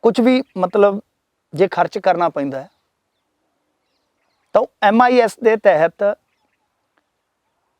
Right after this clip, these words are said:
ਕੁਝ ਕੁ ਰਕਮ ਖਰਚ ਕਰਨ ਦੀ ਜ਼ਰੂਰਤ ਸੀਗੀ ਤਾਂ ਕਿ ਕਿਸਾਨ ਨੁਕਸਾਨ ਤੋਂ ਬਚਿਆ ਜਾਵੇ, ਬਚਿਆ ਰਵੇ। ਹੁਣ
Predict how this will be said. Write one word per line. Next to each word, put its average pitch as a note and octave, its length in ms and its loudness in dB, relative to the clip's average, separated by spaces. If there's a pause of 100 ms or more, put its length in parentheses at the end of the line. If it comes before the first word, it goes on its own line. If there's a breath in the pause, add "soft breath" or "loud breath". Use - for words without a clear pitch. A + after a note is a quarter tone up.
ਕੁਝ D4+ 160 2
ਕੁ C#4+ 160 -2
ਰਕਮ E3+ 400 -2 (300)
ਖਰਚ D#3+ 260 -6
ਕਰਨ C#3+ 240 -6
ਦੀ C3+ 100 -10
ਜ਼ਰੂਰਤ G#2+ 500 -20
ਸੀਗੀ - 320 -20 (1200)
ਤਾਂ D#3 140 0
ਕਿ D3+ 300 0 (240)
ਕਿਸਾਨ C#3+ 340 -2
ਨੁਕਸਾਨ D3 400 -10
ਤੋਂ C3 180 -14
ਬਚਿਆ A#2 340 -20
ਜਾਵੇ, - 260 -20 (520)
ਬਚਿਆ D3 280 0
ਰਵੇ। F#2 320 -16 (1700)
ਹੁਣ C#4 220 2